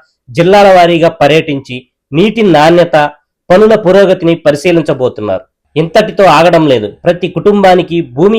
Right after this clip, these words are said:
యాజమాన్య హక్కు అందించే స్వామిత్వ పథకం కింద మార్చి నాటికి కోటి మందికి ప్రాపర్టీ కార్డులు అందించాలన్న స్పష్టమైన ఆదేశం ఇచ్చారు. రాజముద్రతో కూడిన యాజమాన్య పత్రాలు ప్రజల చేతిలోకి, స్వచ్ఛమైన నీరు, గుంతలు లేని రహదారులు,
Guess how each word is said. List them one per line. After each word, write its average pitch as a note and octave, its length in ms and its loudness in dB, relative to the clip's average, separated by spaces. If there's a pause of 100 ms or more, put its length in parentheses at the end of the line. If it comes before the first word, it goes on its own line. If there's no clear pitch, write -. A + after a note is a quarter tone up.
యాజమాన్య F3 520 2
హక్కు D3+ 260 -4
అందించే D3 380 -4 (420)
స్వామిత్వ A#3 480 0
పథకం F3 380 0
కింద D3 180 -4 (260)
మార్చి F#3+ 380 -2
నాటికి E3+ 280 -4 (180)
కోటి F3+ 340 -2
మందికి E3+ 380 -6 (400)
ప్రాపర్టీ G#3 480 0 (100)
కార్డులు E3+ 300 0
అందించాలన్న D#3+ 680 -2
స్పష్టమైన G#3 640 0
ఆదేశం D#3+ 380 -4
ఇచ్చారు. A2 300 -6 (380)
రాజముద్రతో F#3+ 720 0 (120)
కూడిన F3 220 0 (140)
యాజమాన్య F3+ 600 2
పత్రాలు D#3 400 -2 (100)
ప్రజల D3+ 240 -4 (140)
చేతిలోకి, A2+ 460 -6 (280)
స్వచ్ఛమైన F3+ 640 0 (180)
నీరు, D3+ 280 0 (380)
గుంతలు F3+ 520 0
లేని F#3 220 2 (120)
రహదారులు, D3+ 640 0